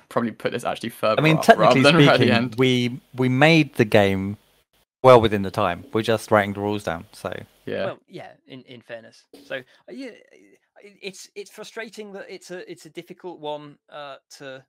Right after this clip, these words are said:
Speaker 3: um, to playtest, um, online, but, uh, it really feels like there, there's so many
Speaker 1: Oh God, that's so loud. Ow, sorry, the timer.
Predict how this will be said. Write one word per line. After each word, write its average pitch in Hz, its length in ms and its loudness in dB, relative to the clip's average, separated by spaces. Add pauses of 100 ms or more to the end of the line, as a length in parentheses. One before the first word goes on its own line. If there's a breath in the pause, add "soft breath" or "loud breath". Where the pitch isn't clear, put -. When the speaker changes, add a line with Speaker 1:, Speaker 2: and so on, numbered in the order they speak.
(680)
Speaker 3:
um, 123 580 -16 (540)
to - 80 -20
playtest, 139 640 -14 (680)
um, 120 400 -14
online, 117 520 -14 (1500)
but, 131 400 -14 (160)
uh, 131 280 -12 (100)
it 156 180 -18
really 185 160 -12
feels 160 340 -14
like 147 280 -10 (100)
there, 143 420 -16 (140)
there's 151 380 -16
so - 300 -10
many 190 240 -4
Speaker 1:
Oh 240 280 4
God, 151 160 2
that's 127 180 0
so 120 120 -4
loud. 110 280 -2 (480)
Ow, - 240 -12
sorry, 135 220 -4
the 98 80 -8
timer. 123 360 -4